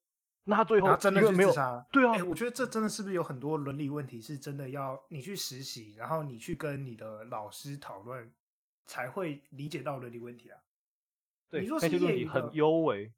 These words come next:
Speaker 1: 很难去，你，不是你平常随便看看就会知道了，当中很多美感。
Speaker 2: 对啊。我觉得如果是业余的，你就是在那里自，以自己的经验去帮助人，那真的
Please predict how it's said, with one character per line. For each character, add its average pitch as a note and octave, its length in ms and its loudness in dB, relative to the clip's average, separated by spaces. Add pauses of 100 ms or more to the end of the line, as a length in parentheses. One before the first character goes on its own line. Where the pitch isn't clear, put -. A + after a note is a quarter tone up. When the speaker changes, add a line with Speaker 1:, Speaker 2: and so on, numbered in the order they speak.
Speaker 1:
很 C#3 260 0
难 C3+ 260 2
去， D#3 380 -6 (520)
你， D3+ 200 -4 (100)
不 F#3 120 -2
是 G#3+ 80 0
你 C3+ 180 2 (300)
平 E3+ 180 2
常 C3+ 240 4
随 C3+ 160 2
便 D#3+ 140 4
看 D3+ 160 4
看 C#3+ 120 2
就 C#3+ 120 2
会 D3 80 2
知 C#3+ 180 -8
道 C3 220 6
了， D#2+ 180 -6 (640)
当 D#3 120 6
中 F3 140 6
很 F#3+ 120 6
多 C#3+ 100 4
美 A#2+ 180 2
感。 G#2 160 0
Speaker 2:
对 - 40 -8
啊。 - 760 -12
我 A#3 60 2
觉 D#4 120 -2
得 C#4 100 -4
如 A3 180 -4
果 B3+ 80 2
是 B3+ 140 -2
业 A#3+ 260 0
余 C3 160 -4
的， C3+ 320 -6
你 D3 180 -6
就 A3 200 -6
是 G#3 240 -12
在 G3 220 0
那 F#3 100 -4
里 B2 200 -10 (840)
自， - 340 -8
以 D#3+ 180 -6
自 A3+ 160 -8
己 E3 160 -6
的 C3+ 80 -6
经 E3+ 200 -6
验 F3 100 -6
去 D#3+ 140 -6
帮 D#3 200 -4
助 D#3+ 160 -6
人， B2 260 -12 (280)
那 C#4 100 -2
真 C4+ 160 -4
的 A#3 80 4